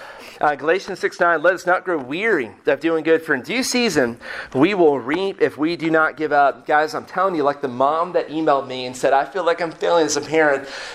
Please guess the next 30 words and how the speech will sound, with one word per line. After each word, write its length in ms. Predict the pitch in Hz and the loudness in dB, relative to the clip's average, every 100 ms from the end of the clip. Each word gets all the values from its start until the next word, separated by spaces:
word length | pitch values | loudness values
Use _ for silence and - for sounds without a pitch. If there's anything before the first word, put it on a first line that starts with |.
| - | -2
you 160 | 151 | 0
need 120 | 202 | 2
to 80 | 196 | -2
pray 260 | - 175 190 | -2 -2 -2
for 160 | 190 | -4
parents 320 | 196 180 156 143 | -2 0 0 -2
that 120 | 120 | 0
they 140 | 151 | 2
would 120 | 165 | 4
have 300 | 160 147 127 | 4 2 0
perseverance 1000 | - - 165 180 - 196 160 156 151 - | -4 -2 -2 -2 -6 -6 -4 -2 -2 -6
to 180 | - 127 | -8 -10
push 480 | 90 - 160 156 - | -8 0 0 0 -8
through, 720 | - 135 139 147 135 127 127 - - - | -12 -8 -4 -2 -2 -4 -8 -16 -14 -10
because 380 | 151 147 - | -4 -4 -4
there 200 | - 143 | -2 0
are 80 | 139 | 2
times 460 | - 175 165 165 147 | 0 0 2 0 -4
when 140 | 127 | -10
parents 420 | 104 156 143 131 | -2 0 0 0
are 240 | - 127 120 | 2 2 2
weary 720 | 120 131 143 165 139 117 107 - - - - - | -2 -2 2 4 2 0 -6 -12 -20 -20 -6 0
and 120 | 131 | 2
when 140 | 135 | 4
they're 80 | 127 | 2
tired. 480 | - 131 123 110 113 - _ _ _ _ - | 0 0 0 -2 -6 -16 _ _ _ _ -4
Uh, 80 | 143 | -2
pray 240 | 139 190 | 0 -2
for 160 | 226 196 | 0 -2
healing. 560 | - 180 226 190 131 | -2 2 4 4 0